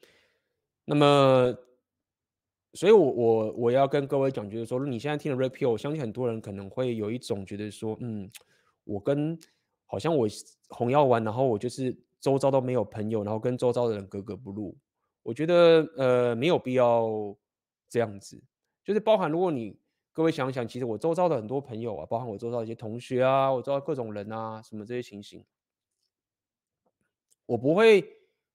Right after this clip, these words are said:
觉得说，“啊，我跟他们就格格不入。”尽管他们可能讲一些东西啊，说什么啊，可能你会觉得好像很 blue pill 的这些话好了，但是这不代表就是说你不能跟他们相处，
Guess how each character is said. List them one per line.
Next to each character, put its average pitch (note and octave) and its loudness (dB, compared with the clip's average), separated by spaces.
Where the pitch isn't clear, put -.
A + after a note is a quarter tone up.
觉 C#3 4
得 C#3 6
说 C#3+ 2
，“啊， B2+ 4
我 A2 0
跟 C3+ -6
他 E3 0
们 C3+ 0
就 C3+ 0
格 A#2+ -4
格 A2 -2
不 G2+ -12
入。” G#2 -8
尽 D#3+ -2
管 F3+ 2
他 D#3 -2
们 E3+ 0
可 D3 -4
能 A2+ -6
讲 A2+ 0
一 A2+ -4
些 D3 4
东 C#3 0
西 C3 -2
啊， C#3 0
说 D3 -6
什 C#3 -10
么 A#2 -8
啊， A#2+ -12
可 B2 -8
能 A2+ -4
你 A2 -4
会 D#3+ 2
觉 C3+ -4
得 B2+ -4
好 G#2+ -6
像 B2 -6
很 A2 -10
blue F#3 4
pill F3+ 2
的 B2 2
这 B2+ -8
些 B2 0
话 A#2+ 2
好 G#2 -12
了， - -20
但 F#3+ -8
是 G#3 -8
这 G#3+ -2
不 D3 -8
代 E3+ 6
表 A#2 0
就 A2+ -8
是 A#2 -4
说 A#2+ -4
你 G2+ -8
不 C#3+ -8
能 A#2 -2
跟 A2 -2
他 A#2 -2
们 G#2+ -6
相 G2+ -8
处， - -16